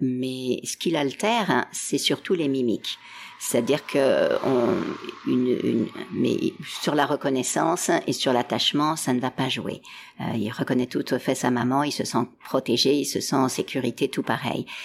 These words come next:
Les bébés, euh, surtout, et les enfants de manière générale, ont des facultés d'adaptation phénoménales. Donc, c'est plus notre propre stress à nous que nous risquons de transmettre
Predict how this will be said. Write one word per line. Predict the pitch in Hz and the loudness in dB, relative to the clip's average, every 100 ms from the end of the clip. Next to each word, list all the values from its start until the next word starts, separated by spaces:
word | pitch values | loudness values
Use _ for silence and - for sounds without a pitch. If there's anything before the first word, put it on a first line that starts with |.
| - - | -10 0
Les | 131 | 0
bébés, | 123 143 135 175 139 - | 2 2 2 2 -2 -2
euh, | 131 | -2
surtout, | 123 - 135 - 214 180 | 0 0 -2 0 2 2
et | 127 | 0
les | 123 120 | -2 0
enfants | 120 - 202 | -2 0 0
de | 143 | 2
manière | 123 127 131 | 0 0 -2
générale, | 139 131 123 131 147 160 - | -2 0 0 2 2 0 -2
ont | 135 | 0
des | 131 | 0
facultés | - 185 175 - 135 | 0 0 0 0 2
d'adaptation | 127 120 - 117 - 143 139 - | 2 2 0 -2 0 0 -2 -4
phénoménales. | - - - 170 - 131 139 - - 127 131 - 127 127 78 - - - - - | -14 -6 -2 -2 0 0 0 0 -2 -2 -2 -2 0 0 -2 -6 -14 -14 -14 -12
Donc, | - 165 147 - - | -4 -2 -2 -6 -8
c'est | - - 160 | -6 -2 -2
plus | 160 226 226 - | -2 -2 -2 -2
notre | 160 - 143 | -2 -2 -4
propre | - 226 - | 0 -2 0
stress | 143 - 139 - | -4 -2 -2 0
à | 139 | 2
nous | 196 180 _ - - - | 2 -2 _ -20 -18 -2
que | 143 127 | 0 2
nous | 131 127 | 0 0
risquons | 139 - 165 143 | -2 0 0 0
de | |
transmettre | 127 - 123 - 190 208 - | -2 -2 0 0 0 0 -4